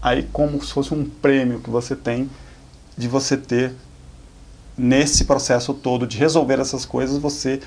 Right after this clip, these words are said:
reservou alguma coisa pra você. E aí você tem ali um valor que seria, é, você não vai sair zero, zerado desse, desse processo, ok? Então, aí ao mesmo tempo que você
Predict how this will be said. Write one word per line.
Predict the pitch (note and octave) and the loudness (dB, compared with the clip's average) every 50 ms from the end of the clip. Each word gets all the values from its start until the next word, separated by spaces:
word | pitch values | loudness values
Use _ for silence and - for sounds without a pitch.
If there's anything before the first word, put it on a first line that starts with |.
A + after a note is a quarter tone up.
| - - - | -14 -16 -4
reservou | - D#3+ F3 F3 E3 E3+ D3 B2 C3 C#3+ D3 | 2 2 4 4 4 2 2 2 2 2 2
alguma | C#3+ B2+ C3 C3 | 2 0 -2 -4
coisa | - C3+ C3 B2+ | -4 -4 -4 -4
pra | B2 - C3+ | -4 -4 -4
você. | B2+ C#3+ C#3+ C#3 - - B2+ B2 - - - - - - - | -2 -2 -2 -2 -4 -10 -10 -10 -12 -16 -18 -18 -10 0 4
E | C#3+ D3 | 6 6
aí | C3 B2+ B2+ C3 | 6 6 6 4
você | C#3 C#3 D#3 C#3+ - D3 | 4 4 2 0 0 -2
tem | C#3+ - C3+ B2+ C3 C#3 D3 | -2 0 0 0 0 2 0
ali | C#3+ C3+ B2 B2 B2+ B2+ - - - | 2 2 0 0 -2 -4 -8 -10 -6
um | C3+ C3 | -4 0
valor | C#3 D3 D3 C3 A#2 A#2+ A#2+ A#2+ - - - - - - - - - | 2 2 2 2 2 0 -2 -4 -6 -12 -20 -20 -20 -20 -20 -20 -12
que | - C3+ B2+ | -8 -8 -4
seria, | - - C#3 B2 B2 A#2+ B2+ B2+ B2+ - - - - - - - - - - - - - - - - - - | 0 2 2 2 4 4 4 2 2 -2 -10 -20 -20 -20 -20 -20 -20 -20 -20 -20 -20 -20 -20 -20 -18 -12 -8
é, | C3+ B2 A#2+ | -6 -4 -2
você | A#2 C#3 - F3 | 0 2 2 4
não | E3+ E3 | 4 4
vai | D#3+ D3+ | 4 4
sair | - F3 E3 | 4 2 2
zero, | D#3 C3+ B2 B2+ C3 C#3+ C3 B2+ A#2 A2+ G#2+ - - - - | 2 0 0 2 4 4 4 4 2 -2 -6 -8 -10 -12 -4
zerado | A2+ B2 D3 C#3+ C3+ C3+ C#3 C#3 B2+ B2 | 2 4 4 6 6 6 4 4 2 0
desse, | A2+ A2 B2 C#3 C#3+ - - - C#3+ C#3+ C#3+ - - - - - - - - - - - | 0 2 2 2 2 2 0 0 0 -2 -2 -4 -10 -20 -20 -20 -20 -20 -20 -20 -16 -6
desse | C3+ B2+ C3+ C3+ C#3 D3 | 0 2 2 2 2 0
processo, | - D3 C#3+ C#3 - B2+ A2 G2+ - - - - - - - - - - - - - - | 0 0 2 2 2 2 2 0 -2 -10 -12 -14 -18 -20 -20 -20 -20 -20 -20 -18 -12 -12
ok? | B2 C3 - D3 D#3+ F#3 G3 - - - - - - - - - - - | -6 0 2 4 4 4 2 0 -10 -20 -20 -20 -20 -20 -20 -16 -2 2
Então, | C#3 C#3 C3+ - D3 C#3+ D#3+ F#3 - - - - - - - | 4 4 8 8 8 8 8 6 2 -2 -8 -16 -20 -6 2
aí | - D3 C#3+ D#3+ | 4 6 6 6
ao | E3 D3+ | 6 4
mesmo | - E3+ A#3+ E4 - D#4+ D#4+ | 2 0 0 0 2 0 0
tempo | - - - C#3+ C3 B2+ - A#2 | 2 4 4 4 4 4 0 -4
que | - - C#3 | -2 -2 -4
você | B2+ C3+ B2 - - - - C3+ B2 A#2 A2 | -2 -2 -2 0 0 0 0 0 0 -2 -2